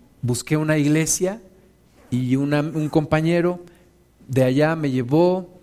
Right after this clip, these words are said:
Era un lugar muy descuidado, hay mucha pobreza, mucha miseria en es-, en esos lugares. Y les dio mucho gusto recibirme y, y, y dijeron: "Vamos a tomar la Santa Cena. ¿Quieres participar?". Les dije: "Claro que sí,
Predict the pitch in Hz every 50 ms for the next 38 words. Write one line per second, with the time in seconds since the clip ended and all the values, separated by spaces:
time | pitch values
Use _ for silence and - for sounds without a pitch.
0 | - _ _ _ - _ _ _ _ _ _ _ - 165 180 185 175 165 151 156
1 | 156 156 156 160 147 - - - - - _ _ - 143 147 151 156 156 151 -
2 | - - 135 127 135 139 147 147 147 147 143 147 143 143 143 139 135 - 143 127
3 | - 123 117 120 123 135 135 - 139 131 131 131 127 - 139 131 120 107 - -
4 | 127 127 127 127 123 120 120 120 - - - 127 120 123 120 - - 127 120 120
5 | 113 120 120 123 127 - - - _ _ _ _ _ - _ _ _ _ _ _
6 | _ _ _ _ _ _ _ _ _ _ _ _ _ _ - - 156 175 185 170
7 | 170 214 214 220 247 - - 220 214 220 208 208 - 208 190 185 160 - - 147
8 | 143 151 160 156 151 143 135 127 117 117 120 123 127 - - 123 123 123 123 120
9 | 123 120 120 120 117 - - - - _ _ _ - - - - - - - -
10 | _ - 123 120 123 123 - - 151 156 156 156 151 175 180 196 180 185 170 -
11 | 170 156 160 160 156 160 151 - - 151 151 139 147 139 131 - 143 139 135 127
12 | 113 104 - _ - _ - _ _ _ _ _ _ _ _ _ _ - _ _
13 | _ _ _ _ _ _ _ _ _ _ - - 151 160 156 - - 139 135 -
14 | 143 127 127 135 - - 147 151 156 147 139 123 120 127 120 123 117 - 131 123
15 | - - 147 147 143 120 117 - 127 110 - - 127 120 120 120